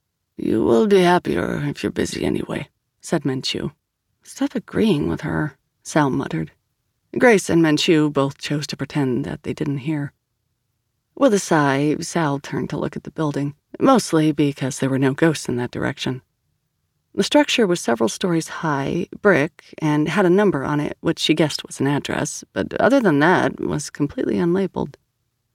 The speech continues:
"Do we have any idea what this place is?" "Warehouse?" Grace guessed. "I don't see a loading dock," said Menchu. "Why a warehouse?" "It doesn't have any windows." Grace was right.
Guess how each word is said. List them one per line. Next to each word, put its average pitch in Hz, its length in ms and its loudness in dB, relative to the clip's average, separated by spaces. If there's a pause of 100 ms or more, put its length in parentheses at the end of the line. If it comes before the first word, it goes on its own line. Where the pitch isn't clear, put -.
(520)
"Do 226 80 -2
we 226 60 4
have 226 100 4
any 233 240 4
idea 214 440 2
what 185 280 -4
this 185 220 -6
place 196 260 -2
is?" 240 380 -4 (960)
"Warehouse?" 185 800 2 (220)
Grace - 300 0
guessed. - 460 -6 (680)
"I - 340 -4
don't - 220 -2
see - 140 -2
a 151 80 4
loading 151 380 0
dock," - 600 -4 (140)
said 156 280 -4
Menchu. 143 560 -4 (400)
"Why 95 380 2
a 247 360 2
warehouse?" - 640 -2 (720)
"It 185 80 0
doesn't 185 280 6
have 180 140 4
any 170 120 4
windows." 165 440 -2 (1080)
Grace 320 320 0
was - 260 -8
right. 226 300 -2